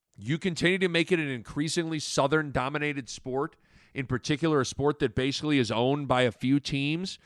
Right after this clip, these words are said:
Yeah, I don't know. Be careful. You, you ha-, you make it a sport where you,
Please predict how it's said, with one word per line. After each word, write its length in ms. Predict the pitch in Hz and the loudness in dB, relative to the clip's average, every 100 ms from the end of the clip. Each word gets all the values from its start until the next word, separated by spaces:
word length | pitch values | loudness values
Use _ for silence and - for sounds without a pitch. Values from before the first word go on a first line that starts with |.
| - - _ - - _ _ _ _ | -20 -20 _ -20 -20 _ _ _ _
Yeah, 640 | 104 123 147 160 190 196 196 | -8 -4 0 2 4 6 6
I 40 | |
don't 120 | 208 | 4
know. 140 | 208 160 | 4 4
Be 140 | 151 | 2
careful. 360 | 175 160 - - _ _ _ _ _ _ _ _ _ _ _ _ _ _ _ _ _ _ _ _ _ _ _ _ _ _ _ _ _ _ - | 4 4 4 -10 _ _ _ _ _ _ _ _ _ _ _ _ _ _ _ _ _ _ _ _ _ _ _ _ _ _ _ _ _ _ -8
You, 240 | 107 156 | 0 0
you 360 | 131 160 180 165 | 4 6 8 10
ha-, 160 | 165 - | 8 6
you 180 | 131 160 | 0 2
make 160 | 180 | 4
it 80 | 165 | 4
a 20 | |
sport 320 | 147 151 156 151 | 4 8 8 10
where 80 | |
you, 180 | 139 135 | 8 8